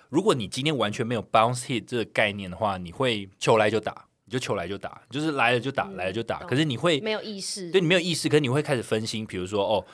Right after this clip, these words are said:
Speaker 1: 我是不是腰要再转大力一点，或是你，我挥拍要怎么挥啊，或是，诶，旁边还有什么虫鸣鸟叫，或者有人走过去，走过来，那你就会很容易分心。可是如果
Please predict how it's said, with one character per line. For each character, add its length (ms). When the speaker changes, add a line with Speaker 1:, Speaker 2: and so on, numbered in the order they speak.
Speaker 1:
我 120
是 100
不 60
是 60
腰 220
要 100
再 100
转 240
大 160
力 120
一 20
点， 160
或 140
是 80
你， 80
我 200
挥 160
拍 120
要 100
怎 100
么 80
挥 280
啊， 120
或 140
是， 100
诶， 180
旁 180
边 140
还 100
有 80
什 120
么 60
虫 140
鸣 120
鸟 160
叫， 120
或 80
者 60
有 100
人 120
走 140
过 140
去， 280
走 160
过 120
来， 220
那 80
你 80
就 100
会 60
很 80
容 160
易 40
分 220
心。 240
可 120
是 100
如 100
果 240